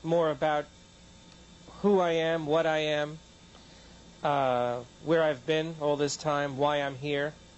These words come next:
Uh, much of the data that, that I know is, is in this library. There's a, a tape called The Roll of Earth, which talks about this planet as a prison planet, and that we are here because it's a dumping ground.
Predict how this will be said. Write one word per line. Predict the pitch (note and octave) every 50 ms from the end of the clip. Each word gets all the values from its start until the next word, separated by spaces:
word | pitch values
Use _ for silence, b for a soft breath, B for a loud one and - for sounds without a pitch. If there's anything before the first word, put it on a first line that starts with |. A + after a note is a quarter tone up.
| - - - B B B B B B B B B B B B - -
Uh, | - D3 C#3+ C3+ C3 C3+ C#3 C#3
much | C#3+ E3 G3 - -
of | G#3 E3+
the | D#3 D#3
data | C3+ D3 E3 F3 F3+ E3 D#3+ C#3+
that, | C3+ C#3+ C#3+ C#3 - - - -
that | C3+ C#3+ C#3
I | C#3+ C#3+
know | C#3 C#3 D#3+ F#3 G3+ F#3 D#3 C#3+ C#3
is, | C3+ - C3+ C#3 C3 - - - - - -
is | E3 D#3+ D3 E3
in | F3+ F3
this | E3+ E3+ E3 -
library. | F3 F3+ G3+ A3 F3+ D#3+ C#3 B2+ B2+ B2
There's | C3 C3 A#2+ B2+
a, | C3 C3 B2+ B B B B B B B B B B B -
a | D#3+
tape | C#3+ - - G3 G3 F3+ -
called | - F#3+ F#3 E3+ D#3
The | D#3+
Roll | D3 D#3 E3+ F#3+ G3+ G3 G3
of | F#3 E3
Earth, | F#3+ G3 F3+ C#3 B2+ - - - - - - - -
which | - D#3+ D3 - - - -
talks | - F#3 F3+ F3 - -
about | F3 - E3+ E3 D#3+ D#3+ D#3+ - - - - - - - - - - - -
this | E3+ D3+ -
planet | - - F#3 G#3+ G#3+ G3 E3+ D3
as | C#3 C3+ B2
a | C#3
prison | - - - G#3+ G#3 E3 D#3 C#3+
planet, | C3+ - D3 B2+ A2 G#2+ G2+ - - - - - - - - - - B B B B B B B B B B - - -
and | D3 D#3
that | D#3 D3+ C#3+
we | C#3+ D3+ F3+ F3+ F3+
are | F3+ E3+ E3+ E3 E3+ - D3+ -
here | - F#3 F#3 F3+ F3
because | D#3+ E3+ - - E3 D3+ -
it's | D#3+ C#3 - -
a | C#3
dumping | A#2+ - F3+ G#3+ G#3+ G3 F#3+ E3+
ground. | C#3+ C#3 C#3 C3 B2+ B2 B2 C3 B2+